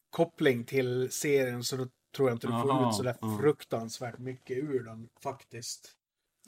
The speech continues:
Speaker 2: Jag tror jag sett något avsnitt av, eh, eh, Spider-Man. Jag har för mig att det är det mest omtalade utav alla tecknade. Jag har för mig att det här var den stora bomben när han kom tillbaka, typ, om man säger så. Att det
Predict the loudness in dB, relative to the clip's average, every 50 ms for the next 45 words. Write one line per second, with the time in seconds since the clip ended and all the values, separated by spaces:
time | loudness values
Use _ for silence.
0 | -8 -2 -2 0 0 0 2 2 4 4 6 6 4 6 6 6 4 4 4 2
1 | 2 2 2 2 2 4 4 4 4 2 0 2 0 0 0 -2 -8 -4 0 2
2 | 2 4 4 2 2 2 2 2 2 4 2 2 0 -2 -4 -8 -12 _ _ _
3 | _ _ _ _ _ _ _ _ _ _ _ _ _ _ _ -6 -2 0 2 4
4 | 4 4 2 2 2 2 0 0 2 4 6 6 6 4 4 2 2 2 2 2
5 | 2 2 2 2 2 0 0 2 4 4 4 4 2 0 0 2 2 2 4 4
6 | 2 0 0 -2 -4 -4 -6 -12 -16 0 0 2 2 2 0 -2 -2 2 4 4
7 | 4 4 2 0 0 -2 0 0 0 0 0 0 -2 -4 -4 -6 -6 -8 -10 -10
8 | -8 -6 -4 -2 0 0 0 2 4 4 4 4 2 0 0 0 0 2 2 2
9 | 2 0 0 -2 -4 -2 0 0 2 2 2 2 2 2 0 2 2 2 2 2
10 | 2 0 2 2 2 2 2 2 2 0 -2 -2 -2 -2 -2 -2 -2 -2 -4 -4
11 | -4 -2 -2 -2 -2 -2 -4 -4 -2 0 0 -2 -2 -2 -4 -6 -6 -8 -8 -6
12 | -6 -6 -6 -8